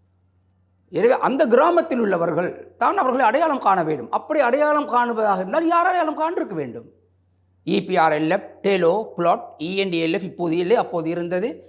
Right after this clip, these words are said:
அஹ், அதோடு டாக்டர் தேவானந்தாவின் கூட்டம். இந்த கூட்டம் தான் எங்களுடைய தமிழ் சமூகத்தை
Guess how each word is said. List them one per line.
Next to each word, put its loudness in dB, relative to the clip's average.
அஹ், 2
அதோடு 2
டாக்டர் 2
தேவானந்தாவின் 0
கூட்டம். -4
இந்த 2
கூட்டம் 2
தான் 0
எங்களுடைய 2
தமிழ் 2
சமூகத்தை 0